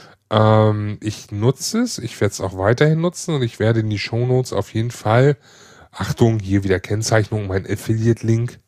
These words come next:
setzen. Ähm, ich hab davon, dass ich einen Freimonat krieg, wenn ihr euch registriert und, äh, abonniert und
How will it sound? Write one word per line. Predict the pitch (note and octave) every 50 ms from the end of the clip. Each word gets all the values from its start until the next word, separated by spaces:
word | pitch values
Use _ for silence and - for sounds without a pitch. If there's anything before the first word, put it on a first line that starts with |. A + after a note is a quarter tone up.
| _ _ _
setzen. | _ - G#2 A2 A2 - - A#2 A2+ A2+ A2+ _ _ _ - - - - - - - - - - _ -
Ähm, | - F#2+ F#2+ G2 G2+ G2+ G2 G2 G2 F#2+ F#2+ F#2 - _ _ _ _ _ _ _ _ _ _ _ _ _ -
ich | - G#2 A2
hab | A#2 A2 -
davon, | A2+ G#2 - - A2+ A2 A2
dass | G#2 G2+ F#2+ - -
ich | G2+ - A2+ -
einen | F#2+ F#2
Freimonat | - - - G#2+ A2 A#2 A#2 A2+ - -
krieg, | - A#2 G#2+ - - G2
wenn | G2 G2 F2+
ihr | D2+ G2 G#2 G#2 G2 E2+ -
euch | F#2 F#2+ F#2+ - - - -
registriert | G2+ F#2+ F#2+ F2+ - - - G#2+ G#2+ G#2 -
und, | - F#2+ F#2 F2 E2+ - -
äh, | - F#2 F2+ - -
abonniert | - A#2 B2 B2 A#2+ A#2+ A#2+ A#2+ A#2 -
und | - G2 F#2 F#2 - -